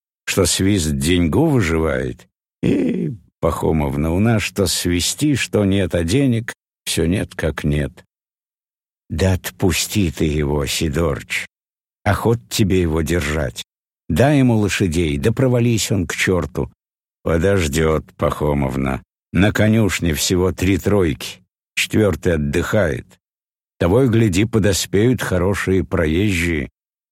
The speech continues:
Не хочу своей шеей отвечать за француза».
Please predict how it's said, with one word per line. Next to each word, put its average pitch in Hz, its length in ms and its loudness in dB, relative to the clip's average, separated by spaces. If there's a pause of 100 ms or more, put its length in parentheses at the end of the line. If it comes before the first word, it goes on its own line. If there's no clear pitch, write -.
(160)
Не 98 180 6
хочу 110 580 2
своей 90 640 0
шеей 95 560 0
отвечать 85 540 0
за 82 180 0
француза». 80 800 -2